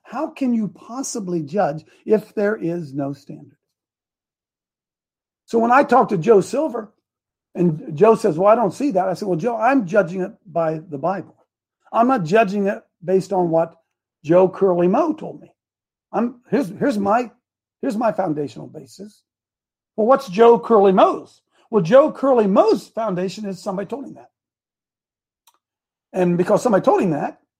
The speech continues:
some court somewhere said that, that makes it right, right? And so we, we get into the mess of, of what I call relative moralism, and I wanna show you something. I got, I got about four little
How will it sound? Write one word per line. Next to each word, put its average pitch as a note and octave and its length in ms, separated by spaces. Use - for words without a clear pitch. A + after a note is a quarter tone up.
some A3 240
court - 320
somewhere F#3+ 300
said A3 240
that, E3 300
that D4 120
makes G3+ 220
it G3+ 40
right, E3+ 220
right? A#3 200
And F#3+ 100
so D4+ 120
we, C#4 260
we A3+ 140
get E4+ 180
into A#3 320
the G#3 80
mess A3+ 300
of, G#3 160
of F3+ 260
what G#3 160
I A#3 80
call F#3 160
relative G#3+ 460
moralism, D3+ 640
and G3 100
I G3 40
wanna G3+ 160
show F#3 160
you D#3+ 80
something. B2 280
I G3+ 40
got, G#3+ 260
I G#3 80
got G#3+ 160
about F#3 280
four C#4 360
little A3+ 300